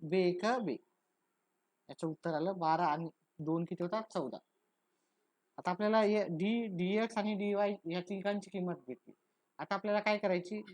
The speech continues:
एक्स आणि वाय ची किंमत करायची. ही एक्स ची किंमत काढायची आणि वाय ची किंमत काढायची. एक्स ची किंमत काढताना आपण डीएक्स भागिले डी हा फॉर्म्युला यूज करतो आणि वाय ची किंमत काढताना आपण काय करतो?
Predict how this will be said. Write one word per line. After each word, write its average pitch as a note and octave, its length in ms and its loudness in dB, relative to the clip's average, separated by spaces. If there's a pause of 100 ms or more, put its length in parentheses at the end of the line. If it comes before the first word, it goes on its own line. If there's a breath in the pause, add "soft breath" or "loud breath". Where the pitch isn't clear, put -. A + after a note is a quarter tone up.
(140)
एक्स G#3 220 2
आणि G3 180 2
वाय F3 200 4
ची E3+ 140 -6
किंमत D3 240 -8 (100)
करायची. G2+ 340 -12 (120)
ही D3 160 0
एक्स E3+ 180 -4
ची F3+ 80 -6
किंमत F3+ 300 -4
काढायची E3+ 400 -2 (640)
आणि C#3+ 140 -8
वाय E3+ 260 2
ची C#3 140 -14
किंमत A2+ 240 -16 (120)
काढायची. - 920 -12
एक्स F3+ 160 0
ची A3 80 0
किंमत G#3+ 220 0 (100)
काढताना G3 300 2
आपण G3 300 0
डीएक्स G#3+ 540 2
भागिले F3+ 380 2
डी F#3+ 160 2 (140)
हा F3 100 2 (480)
फॉर्म्युला E3 340 0
यूज D#3+ 300 -4
करतो D3 300 -8 (540)
आणि D#3 120 -6
वाय D#3+ 220 2
ची F3+ 120 -4
किंमत G#3 260 -2 (100)
काढताना F#3 320 -4
आपण F3+ 160 -8
काय F3+ 180 -2
करतो? E3+ 400 -4